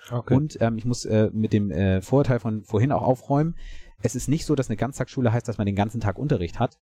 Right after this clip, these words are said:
Speaker 2: Es ist tatsächlich so, dass es Schulaufgaben, äh, Betreuung gibt und all das.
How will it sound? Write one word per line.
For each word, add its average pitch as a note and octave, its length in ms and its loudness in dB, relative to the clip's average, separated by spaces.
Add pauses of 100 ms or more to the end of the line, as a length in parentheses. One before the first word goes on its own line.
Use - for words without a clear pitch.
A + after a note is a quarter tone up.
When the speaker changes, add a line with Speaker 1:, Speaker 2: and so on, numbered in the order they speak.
Speaker 2:
Es A2 80 -6
ist - 80 -10
tatsächlich A#2+ 320 0
so, C3+ 100 -2
dass A2+ 140 0
es - 220 -10
Schulaufgaben, G2+ 960 0
äh, F2 280 0
Betreuung G2 480 0
gibt - 200 -2
und F2 80 -4
all F2 120 0
das. C#3+ 240 0